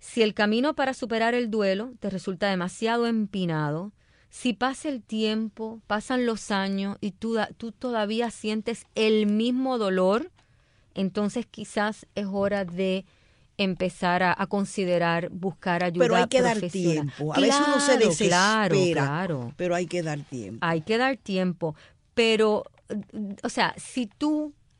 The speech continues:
Speaker 1: un año después de la pérdida, un año, te sientes cien por ciento igual que el primer día de la pérdida, ya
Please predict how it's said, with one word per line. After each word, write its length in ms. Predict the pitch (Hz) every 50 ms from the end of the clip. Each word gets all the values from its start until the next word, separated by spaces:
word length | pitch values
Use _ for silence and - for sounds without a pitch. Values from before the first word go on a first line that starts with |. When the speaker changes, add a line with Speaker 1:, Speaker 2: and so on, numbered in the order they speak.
| _ _ _ _
Speaker 1:
un 220 | - 240 254 247 254
año 300 | 254 254 254 254 262 254
después 320 | 247 226 - - 226 233 233
de 80 | 240
la 140 | 226 214 196
pérdida, 720 | - - 196 196 196 185 165 165 160 147 139 143 143 160 - - _ _ _ _ _ _ _ _ _ _ _ _ - _
un 260 | - 247 262 277 254
año, 560 | 254 240 226 214 196 175 160 151 151 151 165 - _ _ _ _ _ _ _ _
te 100 | 233 226
sientes 960 | - - - 247 247 247 240 240 240 214 - 180 165 160 151 - - _ _ _ _
cien 580 | _ - - - - 269 262 277 285 302 311 302
por 240 | - - 277 269 233
ciento 500 | - - 277 262 254 254 247 220 - 240
igual 380 | 233 220 202 226 226 226 233 202
que 80 | -
el 140 | 220 208 185
primer 540 | 160 - 214 220 220 220 226 233 254 254 247
día 260 | 233 247 247 240 240
de 100 | 233 226 226
la 120 | 220 220
pérdida, 680 | - - 240 226 214 185 165 175 170 156 156 151 156 - _ _ _ _ _ _ _ _ _ _
ya 580 | - 196 170 160 190 233 226 220 226 226 214 -